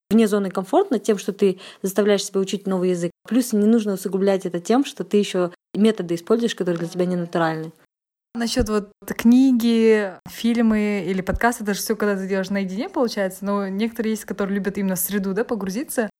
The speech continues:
Speaker 2: Но если нет возможности погружаться в среду, допустим, то же самое, да, поехать за рубеж куда-нибудь, то можно, я думаю, в Алмате тоже или в вашем городе найти клубы, которые на английском языке. В Алмате тоже мы говорили.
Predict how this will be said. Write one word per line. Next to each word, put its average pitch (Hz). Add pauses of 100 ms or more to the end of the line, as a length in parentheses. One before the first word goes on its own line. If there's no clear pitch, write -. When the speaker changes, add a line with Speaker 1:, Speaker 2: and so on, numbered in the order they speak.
(180)
Speaker 2:
Но 202
если 214
нет 220
возможности 202
погружаться 190
в -
среду, 196
допустим, 185
то 180
же 175
самое, 170
да, 196
поехать 185
за 180
рубеж 175
куда-нибудь, 190
то 202
можно, 208
я 190
думаю, 185
в 180
Алмате 190
тоже 170
или 175
в 170
вашем 180
городе 208
найти 180 (380)
клубы, 277 (120)
которые 208
на 202
английском 190
языке. 175 (400)
В -
Алмате 180
тоже 170
мы 175
говорили. 233